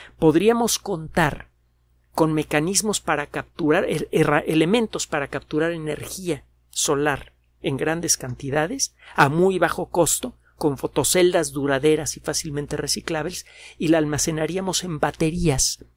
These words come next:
baratas, fáciles de fabricar, fáciles de reciclar y de larga duración. Entonces sí que se viene un cambio importante en la ecuación de la energía en el mundo.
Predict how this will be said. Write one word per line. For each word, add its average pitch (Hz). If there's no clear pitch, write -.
baratas, 139
fáciles 165
de 170
fabricar, 170
fáciles 156
de 160
reciclar 160
y 180
de 165
larga 131
duración. 139
Entonces 180
sí 208
que 226
se 208
viene 170
un 180
cambio 156
importante 160
en 165
la 151
ecuación 139
de 151
la 139
energía 123
en 139
el 156
mundo. 233